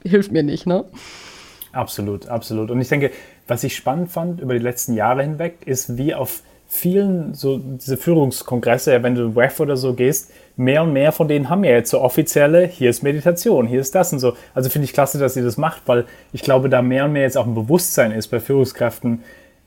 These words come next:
Speaker 2: viel von deiner Führung hängt davon ab, wie du dich fühlst und wie dein Körper sich anfühlt. Und wenn du in Fight or Flight bist, machst du sch-,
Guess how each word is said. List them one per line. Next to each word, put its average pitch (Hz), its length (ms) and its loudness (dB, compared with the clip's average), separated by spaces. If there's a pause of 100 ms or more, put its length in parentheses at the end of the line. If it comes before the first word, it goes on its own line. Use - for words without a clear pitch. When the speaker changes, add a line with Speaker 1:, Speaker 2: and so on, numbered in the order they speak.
(140)
Speaker 2:
viel 185 500 4
von 151 260 0
deiner 131 240 4
Führung 143 300 -2
hängt 127 340 -4
davon 127 280 0
ab, 113 300 -4
wie 135 540 -2
du 135 160 0
dich 139 220 -4
fühlst 196 460 0
und 123 240 -2
wie 131 140 0
dein 131 200 4
Körper 165 320 2
sich 127 160 0
anfühlt. 117 280 -2
Und 120 60 -2
wenn 127 120 2
du 127 60 2
in 120 80 0
Fight 139 260 2
or 127 60 4
Flight 185 340 0
bist, 131 280 0 (200)
machst 117 300 -2
du 165 40 -4
sch-, - 120 -8